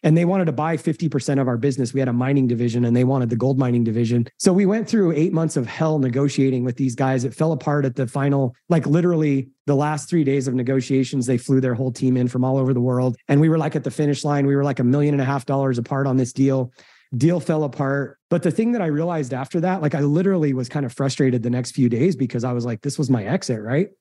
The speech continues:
But what I realized is we had a valuation from the same side of the table of me and my partner being on the same side, understanding what the business was worth. And so to make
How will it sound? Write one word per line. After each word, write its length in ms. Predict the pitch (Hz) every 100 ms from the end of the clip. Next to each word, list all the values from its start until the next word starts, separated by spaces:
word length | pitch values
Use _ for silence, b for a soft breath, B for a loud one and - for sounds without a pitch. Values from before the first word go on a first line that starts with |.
| _
But 180 | 127 170
what 140 | 165 175
I 40 |
realized 420 | 156 175 196 151
is 120 | 151
we 120 | 139 139
had 160 | 143
a 20 |
valuation 960 | 123 127 139 131 123 135 - 117 107 107 _ _ _ _ _
from 160 | 156 135
the 80 | 131
same 320 | - 139 135
side 260 | - 135 135
of 140 | 117
the 80 | 110
table 520 | 123 120 139 180 - _ -
of 160 | 156
me 160 | 147 160
and 80 | 160
my 140 | 139
partner 380 | 123 156 151 135
being 240 | 131 131
on 120 | 131
the 60 | 123
same 300 | - 151 135
side, 320 | 127 135 131
understanding 560 | 131 123 120 131 131 131
what 140 | 123
the 60 | 117
business 380 | 123 117 135 143
was 160 | 131
worth. 260 | 139 151 143 _
And 160 | 180 170
so 220 | 190 180
to 120 | 151 175
make 280 | 160 -